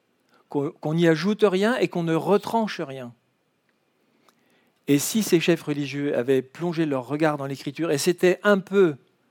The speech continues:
renseignés sur l'origine véritable de Jésus, ils auraient su qu'il était de Bethléem. Donc c'est au nom de Jésus-Christ de Nazareth que nous avons agi. La suite est pas beaucoup mieux, hein, pour les chefs religieux. «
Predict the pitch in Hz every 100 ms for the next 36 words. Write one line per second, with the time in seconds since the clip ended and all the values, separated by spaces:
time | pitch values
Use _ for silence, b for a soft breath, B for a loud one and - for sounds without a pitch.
0 | _ _ 120 143 180 - 170 170 170 156
1 | 147 135 151 151 143 151 135 143 147 139
2 | 147 127 120 117 117 113 170 127 120 127
3 | - 156 - 120 117 120 110 117 123 117
4 | 113 113 _ _ _ _ _ _ _ _
5 | _ _ b b b b b b - 151
6 | 202 - 165 170 170 185 160 147 156 151
7 | - 175 135 139 151 143 131 165 _ 143
8 | 147 147 135 131 143 _ - 135 117 120
9 | _ _ _ _ _ _ _ _ _ _
10 | _ _ _ _ _ _ _ _ _ _
11 | 127 143 - 202 202 - 139 165 160 156
12 | 165 156 135 131 127 123 - 127 - 123
13 | 120 110